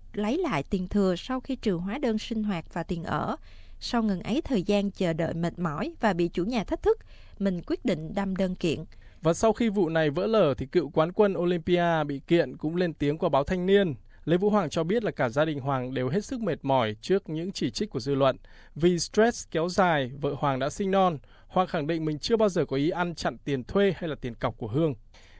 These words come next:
Speaker 2: Về việc công ty bất động sản lấy nhà đột ngột, đẩy Hương và những người khác vào tình huống khó xử thì Hoàng phủ nhận. Anh nói tiếp, nguyên nhân chính ở đây là việc các bạn sinh viên ra khỏi nhà mà không tắt bếp gas.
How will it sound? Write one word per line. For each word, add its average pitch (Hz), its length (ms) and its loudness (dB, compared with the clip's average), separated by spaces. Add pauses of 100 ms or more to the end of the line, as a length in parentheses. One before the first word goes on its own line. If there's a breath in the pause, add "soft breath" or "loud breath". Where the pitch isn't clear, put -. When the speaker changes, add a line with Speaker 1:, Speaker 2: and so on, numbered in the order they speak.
Speaker 2:
Về 180 120 6
việc 196 180 6
công 226 140 2
ty 220 120 -2
bất 240 140 2
động 175 120 0
sản 147 260 0
lấy 143 220 0
nhà 214 240 0
đột 170 240 -4
ngột, 180 300 2
đẩy 143 240 2
Hương 185 300 2
và 151 80 -2
những 160 140 -4
người 185 120 0
khác 214 240 -2
vào 143 100 -2
tình 131 140 -6
huống 131 140 -4
khó 151 160 0
xử 160 340 2
thì 120 80 -8
Hoàng 127 240 -2
phủ 151 180 -8
nhận. 123 240 0 (420 soft breath)
Anh 180 180 2
nói 170 160 2
tiếp, 226 180 4 (300 soft breath)
nguyên 226 160 6
nhân 220 160 0
chính 202 280 -2
ở 226 40 2
đây 170 240 0
là 151 140 0
việc 135 240 -2
các 202 100 -4
bạn 160 120 -4
sinh 175 200 -6
viên 170 180 0
ra 160 140 2
khỏi 131 180 -2
nhà 120 220 0
mà 117 120 -2
không 190 240 -2
tắt 226 220 0
bếp 202 180 0
gas. 170 500 0